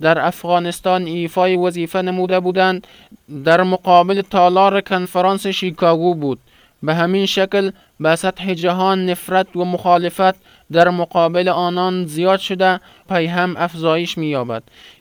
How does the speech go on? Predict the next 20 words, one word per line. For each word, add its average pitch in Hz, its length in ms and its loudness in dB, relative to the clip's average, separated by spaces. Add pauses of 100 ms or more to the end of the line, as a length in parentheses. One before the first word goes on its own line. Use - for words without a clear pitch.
که 170 140 -4
در 185 200 4
نتیجه 190 600 0 (260)
اکنون 185 520 -2
آنها 175 500 0
مجبور 180 420 2
شده‌اند 185 600 -2 (240)
که 180 140 -4
نیروهای 180 680 0
خود 190 300 0
را 185 200 2
یکی 190 380 -2
پی 180 280 -2
دیگر 175 480 0 (280)
از 170 200 0
افغانستان، 180 920 -2
از 156 200 -4
افغانستان 175 880 -2
خارج 175 460 0
کنند 139 440 -8